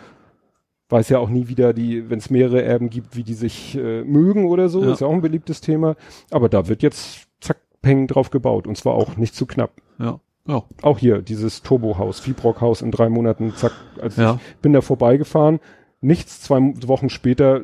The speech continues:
Speaker 1: steht das Haus schon fast da. Also
Speaker 2: <laughs> Ja.
Speaker 1: Wahnsinn.
Speaker 2: Jo. Ich hab nur noch einen.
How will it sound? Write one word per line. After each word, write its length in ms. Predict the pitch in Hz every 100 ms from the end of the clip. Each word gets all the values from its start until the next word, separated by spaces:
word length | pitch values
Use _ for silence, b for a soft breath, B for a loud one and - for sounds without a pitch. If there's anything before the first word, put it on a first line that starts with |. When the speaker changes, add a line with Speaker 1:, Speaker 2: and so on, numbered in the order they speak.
| -
Speaker 1:
steht 220 | - -
das 100 | 113
Haus 140 | 135
schon 120 | - 110
fast 240 | 104 -
da. 140 | 101 98
Also 360 | 98 101 98 - -
Speaker 2:
<laughs> 160 | - -
Ja. 140 | - - _
Speaker 1:
Wahnsinn. 320 | 107 92 90 80 B B B B B B B B B B B B B _ _ _ -
Speaker 2:
Jo. 220 | 190 117 B B B B B B B B B _ -
Ich 120 | 127
hab 80 | 196
nur 80 | 156
noch 120 | 139
einen. 320 | 160 143 95